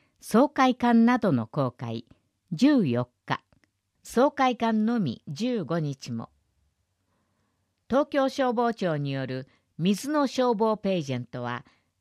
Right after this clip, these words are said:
十五日午前十時三十分などです。詳しいお問い合わせは、東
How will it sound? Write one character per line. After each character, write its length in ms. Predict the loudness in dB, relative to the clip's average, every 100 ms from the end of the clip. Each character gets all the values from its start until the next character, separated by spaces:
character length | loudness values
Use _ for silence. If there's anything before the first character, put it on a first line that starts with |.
| -14
十 320 | -4 -2 0
五 180 | 0 -2
日 460 | -2 -8 -14 -16 _ _ -10
午 200 | -4 -2
前 200 | 0 -2
十 240 | -2 -4 -4
時 160 | -6
三 260 | -6 -6 -4
十 180 | -6 -10 _
分 280 | -14 -12 -14 _ _
な 180 | -6 -6
ど 140 | -4 -6
で 160 | -8
す。 180 | -8 -18 _ _ _ _ _ _ _ _ -4
詳 160 | -2
し 160 | -2 0
い 60 |
お 80 | 0
問 200 | 0 0
い 60 | 0
合 40 |
わ 60 | -2
せ 140 | -2
は、 220 | -2 -2 -4 -20 _ 0
東 180 | 0